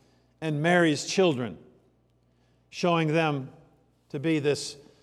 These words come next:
e-, even a, just, even a, maybe a misunderstanding there, or not a full disclosure there on their, on the parts of people in his own hometown.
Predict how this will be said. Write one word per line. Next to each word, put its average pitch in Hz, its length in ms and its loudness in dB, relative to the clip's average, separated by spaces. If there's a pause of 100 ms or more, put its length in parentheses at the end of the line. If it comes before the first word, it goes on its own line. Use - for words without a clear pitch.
(480)
e-, 180 160 -4
even 196 160 2
a, 196 100 4
just, 156 320 -4
even 185 280 -2
a, 156 100 -4
maybe 165 280 -2
a 156 40 -2
misunderstanding 165 800 -2
there, 165 340 4 (880)
or 151 80 -4
not 165 200 2
a - 40 -18
full 185 160 4
disclosure 156 560 2
there 196 240 6
on 143 100 2
their, 196 240 0
on 147 140 -2
the 139 40 -4
parts 185 360 2
of 139 100 -10
people 165 240 0
in 156 80 0
his 156 140 -2
own 180 160 0
hometown. 165 560 0